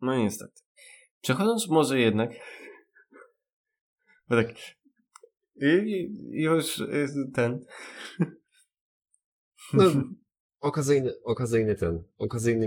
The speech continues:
Speaker 2: mikrorecenz-, recenzjowy.
Speaker 1: Tak.
Speaker 2: Chociaż to nie jest recenzja, bo dopiero co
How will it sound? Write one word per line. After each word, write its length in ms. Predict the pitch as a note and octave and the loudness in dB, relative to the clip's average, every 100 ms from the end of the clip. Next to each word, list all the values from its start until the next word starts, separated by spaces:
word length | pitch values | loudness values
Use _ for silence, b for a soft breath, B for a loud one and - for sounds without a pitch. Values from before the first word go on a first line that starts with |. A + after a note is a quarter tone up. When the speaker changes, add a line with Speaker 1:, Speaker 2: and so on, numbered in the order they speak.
| G#2+ | 0
Speaker 2:
mikrorecenz-, 640 | - G#2+ G2+ G2 - F#2+ - | 2 4 4 2 0 -2 0
recenzjowy. 960 | G2+ F#2+ - F2+ F#2 F#2 F2 F2 F2 - _ - | 0 0 2 2 4 4 4 0 -2 -8 _ -6
Speaker 1:
Tak. 340 | - G2 - - _ _ _ _ _ _ _ | -2 -2 -2 -20 _ _ _ _ _ _ _
Speaker 2:
Chociaż 200 | G#2 G#2 | -4 -2
to 80 | G#2+ | 0
nie 100 | G#2+ | 0
jest 120 | G2 | 0
recenzja, 340 | G2 - F#2 F2 | 0 -2 0 0
bo 80 | |
dopiero 280 | E2+ - F#2 | -2 -2 -4
co 140 | - | -6